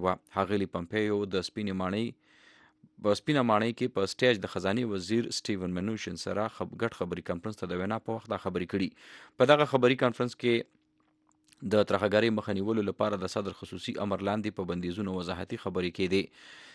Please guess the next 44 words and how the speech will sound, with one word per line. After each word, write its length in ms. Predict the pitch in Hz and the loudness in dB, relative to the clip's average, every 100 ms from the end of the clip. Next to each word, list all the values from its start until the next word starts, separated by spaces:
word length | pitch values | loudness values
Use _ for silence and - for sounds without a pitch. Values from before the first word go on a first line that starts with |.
| - 107 | -4 6
د 340 | 143 147 - - | 8 8 4 2
خبري 300 | 113 107 127 127 | 2 4 2 2
کانفرنس 360 | 98 113 110 - | 2 0 -4 -2
کې 180 | 113 | 0
جان 160 | 101 95 | 2 2
بولټن 320 | 110 101 95 95 | 2 2 -2 -2
هم 180 | 120 98 | -2 -2
د 80 | 90 | -4
جدول 260 | 95 104 - | -2 -2 0
تر 120 | 90 98 | -2 -2
مخه 180 | 95 90 | -4 -2
وینا 180 | 92 95 95 | -2 -2 0
کوونکی 340 | 120 123 127 | 0 4 6
و، 100 | 123 120 | 6 4
خو 420 | - - - 104 | 0 -20 -6 0
د 80 | 107 123 | 4 4
دغې 200 | 113 98 | 4 6
وړاندې 400 | 120 123 95 - | 4 4 0 0
صدر 260 | 104 90 90 | 0 -2 -6
د 100 | - | -6
خپلې 180 | 92 87 | -4 -4
څوکۍ 220 | 95 - 90 | -4 -6 -6
څخه 160 | 107 117 101 | -4 -2 -2
اخوا 160 | - 95 - | 0 0 2
که. 160 | 98 - - | 0 -2 0
صدر 240 | 107 98 | 2 2
ټرمپ 240 | 110 104 101 | 2 0 0
ویلي 180 | 107 117 | 0 0
چې 160 | 101 95 | 0 0
جان 160 | 92 | 2
بولټن 320 | 104 104 98 98 | 2 2 -2 0
ته 100 | 95 | 4
یې 240 | 104 104 | 4 4
د 100 | 98 | 2
هغې 480 | 92 104 104 78 92 101 | 4 2 0 -4 0 2
یو 100 | 117 | 2
شپه 180 | - 92 | 0 0
وړاندې 280 | 92 117 104 90 | 4 4 4 2
ویلي 180 | 107 127 | 4 6
وو 100 | 123 | 4
چې 540 | - - - - 101 - | 0 -12 -20 -8 0 8
ستا 120 | 123 107 | 8 8
د 100 | 107 | 2
خدمت 480 | 90 104 110 - | 0 0 -2 -8